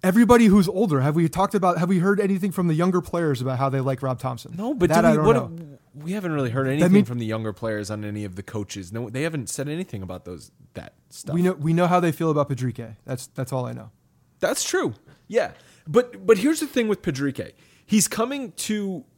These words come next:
Speaker 2: from, he's in the, the minor leagues right now. No one gives a crap what happens in the minor leagues. So he's be, he'll be going to the Yankees, the most intense fan base, the most intense media market,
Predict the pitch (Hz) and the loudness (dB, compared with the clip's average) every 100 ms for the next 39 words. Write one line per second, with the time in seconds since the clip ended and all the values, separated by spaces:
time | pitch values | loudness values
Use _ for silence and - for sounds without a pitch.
0 | _ - 185 160 156 139 147 185 330 339 | _ 0 2 4 2 -2 0 4 4 2
1 | 160 135 165 143 143 160 165 123 139 131 | -2 0 0 2 2 2 2 0 0 -2
2 | 101 101 - 92 - - _ _ _ 214 | -6 -8 -8 -12 -12 -20 _ _ _ 2
3 | 427 494 - 147 107 - 135 113 107 110 | 4 4 2 -2 -2 -4 -2 -2 -2 -2
4 | 110 107 101 104 98 95 90 76 67 - | -2 -6 -8 -8 -8 -8 -12 -14 -16 -20
5 | _ _ _ - 202 190 160 - 220 254 | _ _ _ -4 0 0 -2 -2 0 0
6 | 175 190 170 180 151 226 226 170 135 127 | 0 0 0 2 0 -2 -4 -6 -4 -2
7 | 160 165 110 107 - _ - 151 170 180 | -2 -2 -8 -10 -14 _ -8 -2 2 2
8 | 180 160 147 - 147 160 - - 135 120 | 0 -4 -6 -4 -6 -6 -8 -8 -6 -4
9 | 117 117 123 - - 131 139 160 160 160 | -4 -6 -6 -10 -18 -6 0 2 2 -2
10 | - 131 139 127 147 170 147 143 131 123 | -4 -8 -6 -4 -4 -4 -2 -2 -2 -2
11 | 107 101 - 101 | -4 -6 -8 -10